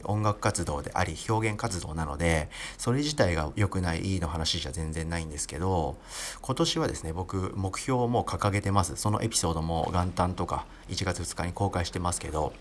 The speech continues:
もっとシンプルにしたいっていう気持ちがすっげえあるんですね。うん。よく考えて、シンプルにした上で放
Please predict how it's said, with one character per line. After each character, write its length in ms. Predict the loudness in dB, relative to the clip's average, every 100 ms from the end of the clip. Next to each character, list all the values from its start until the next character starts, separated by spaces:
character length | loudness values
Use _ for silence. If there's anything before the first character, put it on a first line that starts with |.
| -16 -16 -14 -12 -12 -14 -10 -2
も 140 | -2
っ 20 | -2 0
と 60 |
シ 240 | 2 4 4
ン 60 |
プ 180 | 2 0
ル 60 | 2
に 60 |
し 40 | 2
た 100 | 2
い 40 |
っ 20 |
て 80 | 0
い 40 |
う 20 | -6
気 60 |
持 100 | -6
ち 100 | -6
が 80 | 0
す 180 | 0 0
っ 20 | 2
げ 100 | 4
え 20 |
あ 60 | 4
る 40 |
ん 40 |
で 40 | 0
す 100 | -6
ね。 160 | -6 -8 -14 -18 -8
う 40 |
ん。 140 | -8 -8 -14 -18 -18 -18 -18 -14 -2
よ 160 | 0
く 120 | 0 -2
考 380 | 2 2 4 4
え 100 | 2
て、 420 | 2 -2 -2 -2 -4
シ 180 | -2 0
ン 140 | -2
プ 180 | -2 -2
ル 160 | 0
に 180 | -2 -2
し 140 | -4 -2
た 180 | 2
上 300 | 2 4 4
で 280 | 6 6 4 -2
放 220 | 2 6